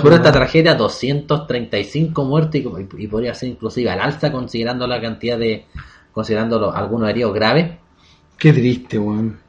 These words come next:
Speaker 1: Thiago al tiro se descartó, dijo que no andaba por ahí.
Speaker 2: <laughs>
Speaker 1: Para
Speaker 2: Bueno, casi, oye, Thiago,
Speaker 1: Claro.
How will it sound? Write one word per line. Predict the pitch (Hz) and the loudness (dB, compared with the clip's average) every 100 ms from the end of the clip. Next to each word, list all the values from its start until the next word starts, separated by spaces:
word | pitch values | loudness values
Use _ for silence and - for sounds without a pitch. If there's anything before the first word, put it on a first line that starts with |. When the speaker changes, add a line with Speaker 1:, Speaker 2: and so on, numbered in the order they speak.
| _ | _
Speaker 1:
Thiago | 208 254 254 | 8 10 10
al | 220 170 | 8 6
tiro | 247 277 262 | 6 8 8
se | 240 226 220 208 | 8 10 10 8
descartó, | 196 - 185 170 202 254 | 6 6 6 6 10 10
dijo | 240 226 170 | 10 8 6
que | 170 | 6
no | 165 | 8
andaba | 156 190 254 175 | 8 10 10 10
por | 151 | 8
ahí. | 131 139 202 | 6 4 6
Speaker 2:
<laughs> | |
Speaker 1:
Para | 226 - 156 - 143 - - - - - | 6 8 8 8 6 2 -2 0 0 6
Speaker 2:
Bueno, | 208 240 | 10 10
casi, | 170 160 151 | 10 10 10
oye, | 151 160 135 | 10 10 8
Thiago, | 156 143 131 | 8 6 10
Speaker 1:
Claro. | 175 165 165 | 10 10 10